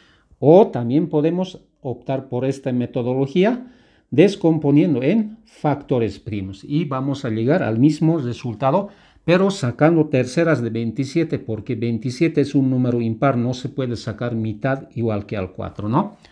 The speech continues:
Bien, entonces continuamos. Como el exponente es igual al índice, entonces simplificamos aplicando esta propiedad de forma imaginaria, ¿no? Entonces ahí tendríamos resultado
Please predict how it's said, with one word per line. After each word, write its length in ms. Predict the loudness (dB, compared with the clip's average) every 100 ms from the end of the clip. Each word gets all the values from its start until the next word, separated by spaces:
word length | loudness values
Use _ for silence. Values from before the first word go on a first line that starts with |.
| _ -20 -20 -20 _ _
Bien, 320 | 2 6 6 2
entonces 840 | 2 2 4 2 0 -10 -20 -18
continuamos. 680 | -8 -6 -2 2 2 2 0
Como 320 | 0 -2 0 0
el 300 | 0 -2 0
exponente 800 | -2 -2 2 4 4 2 2 0
es 160 | 0
igual 260 | 0 0 0
al 120 | 2
índice, 380 | 4 4 0 -2
entonces 500 | -4 -2 -4 -2 -4
simplificamos 1080 | 0 0 0 -4 -4 -2 2 2 2 -2 -18 _ _
aplicando 600 | -8 -4 -4 0 2 2
esta 280 | 0 -2 -4
propiedad 440 | -2 -2 -2 -4
de 120 | -4 -4
forma 340 | -2 -2 -2
imaginaria, 600 | -4 -4 -4 -6 -4 -2
¿no? 180 | -2 -2 -10 _ _ _
Entonces 420 | 0 2 2 2
ahí 140 | 0 0
tendríamos 580 | 0 2 2 0 0 0
resultado 880 | -2 2 2 2 0 2 2 0